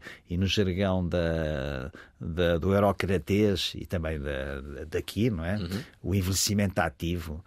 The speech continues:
Speaker 1: Cara, então eu não quero que o meu envelhecimento seja ativo, eu quero que ele seja bem passivo, devagarinho, <laughs> nada de acelerar o envelhecimento.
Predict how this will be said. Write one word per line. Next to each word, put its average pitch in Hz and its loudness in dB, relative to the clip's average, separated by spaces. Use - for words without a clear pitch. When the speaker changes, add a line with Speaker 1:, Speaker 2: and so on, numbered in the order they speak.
Speaker 1:
Cara, 87 4
então 101 0
eu 95 2
não 107 0
quero 123 0
que - -4
o - 4
meu 104 6
envelhecimento 92 0
seja 127 2
ativo, 120 2
eu 87 0
quero 117 0
que - -2
ele - 0
seja 160 4
bem 135 6
passivo, 180 2
devagarinho, 220 8
<laughs> - -
nada 240 6
de 269 4
acelerar 220 8
o 233 2
envelhecimento. 107 2